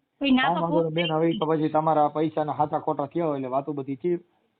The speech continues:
Speaker 2: એમાં
Speaker 1: હમ.
Speaker 2: કાંઈ પડવાનું ન હોય. હમણાં
Speaker 1: હમ.
Speaker 2: હું કોઈને પૂછી લઉં છું.
Speaker 1: હમ.
Speaker 2: હો?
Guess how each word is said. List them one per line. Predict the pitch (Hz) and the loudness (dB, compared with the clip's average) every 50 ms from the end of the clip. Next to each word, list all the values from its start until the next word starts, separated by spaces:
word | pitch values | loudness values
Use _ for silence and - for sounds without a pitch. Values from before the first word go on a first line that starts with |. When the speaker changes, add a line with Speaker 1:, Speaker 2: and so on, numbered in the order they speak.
| _ _ _ _ - | _ _ _ _ -4
Speaker 2:
એમાં | 156 185 190 190 220 | -2 0 2 2 2
Speaker 1:
હમ. | 214 | 2
Speaker 2:
કાંઈ | 190 190 170 - | 2 0 0 0
પડવાનું | 151 147 156 160 165 160 165 | 0 2 2 2 0 -2 -2
ન | 180 | -4
હોય. | 202 190 175 160 165 - _ - - _ _ - | -2 0 0 0 -2 -4 _ -20 -20 _ _ -2
હમણાં | 123 147 160 180 180 - | -2 0 2 2 2 2
Speaker 1:
હમ. | - | 2
Speaker 2:
હું | 180 180 175 165 151 | 0 0 -2 -4 -2
કોઈને | 147 170 170 175 165 | 0 0 0 0 -2
પૂછી | 139 151 170 160 - 208 | -4 -4 -4 -4 -2 -2
લઉં | 196 175 165 147 | 0 0 0 -2
છું. | 139 147 143 147 147 _ _ _ _ _ _ _ _ _ _ - | -2 -4 -6 -6 -8 _ _ _ _ _ _ _ _ _ _ -10
Speaker 1:
હમ. | 190 190 185 175 170 170 165 160 - _ _ _ - | -8 -6 -6 -6 -8 -10 -12 -14 -16 _ _ _ -2
Speaker 2:
હો? | - 196 240 392 - | 0 0 0 -2 -4